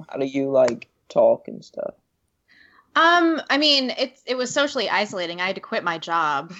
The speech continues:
Speaker 2: I had, like, serious altercations with people at work about Trump. Um,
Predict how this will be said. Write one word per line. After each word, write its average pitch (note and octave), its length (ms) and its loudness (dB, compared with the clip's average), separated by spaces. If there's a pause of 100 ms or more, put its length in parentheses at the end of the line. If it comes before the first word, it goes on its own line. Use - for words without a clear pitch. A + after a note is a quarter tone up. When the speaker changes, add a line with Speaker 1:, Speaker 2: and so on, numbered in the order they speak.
Speaker 2:
I F3+ 100 -6
had, F#3+ 200 0
like, E3+ 400 -4 (160)
serious G#3 440 -2
altercations F3+ 600 -4
with E3+ 100 -10
people E3+ 320 -6
at A#2 80 -4
work E3+ 240 2
about D3+ 300 -2
Trump. D#3 460 -2 (800)
Um, E3 640 0